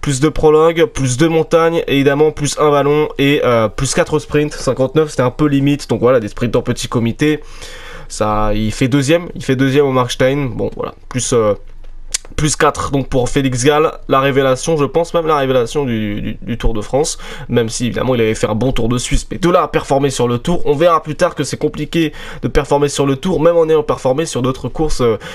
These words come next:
World Tour. Bon, là, une des déceptions en revanche pour la, pour la G deux R, c'est clair que Ben O'Connor, il a pas répondu aux, aux attentes, hein, euh. Alors il y a quand même une stat de folie, Ben O'Connor, il fait deux podiums.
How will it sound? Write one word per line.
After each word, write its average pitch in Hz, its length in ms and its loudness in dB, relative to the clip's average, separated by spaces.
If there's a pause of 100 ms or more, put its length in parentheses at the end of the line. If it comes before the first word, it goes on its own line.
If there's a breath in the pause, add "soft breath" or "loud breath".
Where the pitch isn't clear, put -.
(120)
World 127 240 2
Tour. 110 200 -4 (260 loud breath)
Bon, 151 240 4
là, 156 300 2
une 190 180 0
des 175 100 0
déceptions 165 460 0
en 156 80 6
revanche 151 400 2
pour 131 140 0
la, 123 440 2
pour 139 120 4
la 135 120 2
G 120 140 -6
deux 131 240 4
R, 156 60 0
c'est 135 140 -4
clair 147 260 0
que 139 80 0
Ben 131 200 2
O'Connor, 139 380 4
il 131 80 2
a 110 80 0
pas 120 160 2
répondu 120 420 0
aux, 113 260 2
aux 110 140 0
attentes, - 340 0
hein, 120 40 0
euh. 104 420 0 (800 loud breath)
Alors 135 200 4
il 156 40 6
y - 20 6
a 170 120 4
quand 180 140 0
même 226 120 4
une 185 120 0
stat 220 340 0
de 156 100 2
folie, 156 340 0 (520)
Ben 165 240 4
O'Connor, 175 320 2
il 196 100 0
fait 139 140 0
deux 127 180 2
podiums. - 380 4